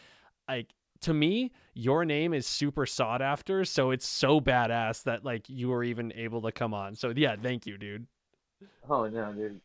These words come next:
Speaker 2: Thank, thank you.
Speaker 1: <laughs>
Speaker 2: This is cool. Like, you're literally giving me something to do. <laughs>
Speaker 1: <laughs> Hell yes, dude. That, that's exactly what I wanna do, man.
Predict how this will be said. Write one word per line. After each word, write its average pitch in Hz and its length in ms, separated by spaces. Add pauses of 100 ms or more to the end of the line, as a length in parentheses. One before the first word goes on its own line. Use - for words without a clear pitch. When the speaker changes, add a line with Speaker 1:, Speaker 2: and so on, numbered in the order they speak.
(680)
Speaker 2:
Thank, 123 160 (280)
thank 139 240
you. 113 460
Speaker 1:
<laughs> - 60 (420)
Speaker 2:
This 143 80
is 143 100 (100)
cool. 117 380 (220)
Like, 127 180
you're 160 160
literally 147 300
giving 135 260
me 131 100
something - 340
to 127 80
do. 113 360 (300)
<laughs> - 480 (120)
Speaker 1:
<laughs> 208 480
Hell 262 220
yes, 120 240
dude. 160 220
That, 190 100 (180)
that's 311 200
exactly 277 420
what 269 120
I 254 60
wanna 247 320
do, 139 220
man. 143 320